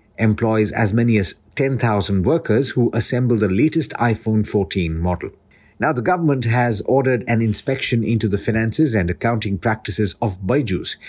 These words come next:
In recent weeks, the company has had to contend with the resignation of its auditor and three board members.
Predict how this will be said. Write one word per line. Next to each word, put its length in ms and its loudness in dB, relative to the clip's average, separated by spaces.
In 200 2
recent 340 0
weeks, 240 0
the 80 0
company 400 0
has 140 2
had 180 2
to 60 -4
contend 420 0
with 100 2
the 100 -2
resignation 640 0
of 160 2
its 200 -2
auditor 500 0
and 420 -2
three 240 2
board 400 2
members. 640 2